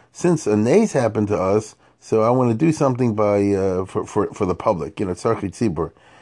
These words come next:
And he gets involved in fixing the roads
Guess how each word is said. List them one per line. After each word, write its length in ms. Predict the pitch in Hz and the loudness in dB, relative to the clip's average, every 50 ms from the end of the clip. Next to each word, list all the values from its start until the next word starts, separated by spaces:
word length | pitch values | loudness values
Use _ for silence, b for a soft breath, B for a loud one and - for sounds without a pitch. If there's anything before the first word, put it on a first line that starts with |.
| b b b | b b b
And 80 | 90 | -6
he 60 | 92 87 | -4 -2
gets 220 | 104 101 - - | -2 -2 0 0
involved 380 | 98 92 98 101 101 101 87 87 | -2 0 2 2 0 0 0 -4
in 120 | 85 82 | -6 -6
fixing 500 | - - 110 104 - - - 90 90 82 | -4 -4 -4 -4 -4 -6 -6 -6 -4 -4
the 240 | 80 87 85 85 85 | -2 -2 -2 -2 -2
roads 500 | 82 87 98 98 98 95 87 78 - | -2 0 0 2 2 0 -2 -4 -8